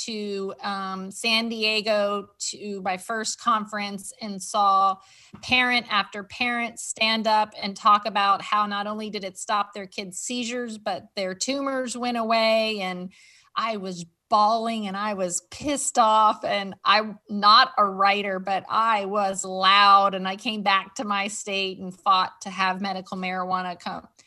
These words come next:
be approved, and, um, you know, became an advocate. And when I discovered that the animals had the same system and they could benefit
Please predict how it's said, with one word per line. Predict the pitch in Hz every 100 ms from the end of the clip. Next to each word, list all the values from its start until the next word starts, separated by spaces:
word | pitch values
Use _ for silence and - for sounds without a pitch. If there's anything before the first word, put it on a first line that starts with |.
| _ _
be | 226 185
approved, | - 381 359 320 294 262
and, | 233 202 190 185 - - _ _ _ _
um, | 214 202 190 180 180 _ _
you | 226
know, | 214
became | 196 202 254 214
an | 196 -
advocate. | 214 254 233 254 - 240 233 226 -
And | 226 208 196 190 190 - _ _ _ _ _ _ _
when | 208 208 226 214
I | 220
discovered | 240 240 - 254 254 247
that | 240
the | 226
animals | 226 240 233
had | - 240 220
the | 240
same | - 233 226
system | 247 254 - 220
and | 208
they | 214
could | 208 180
benefit | 233 226 220 196 180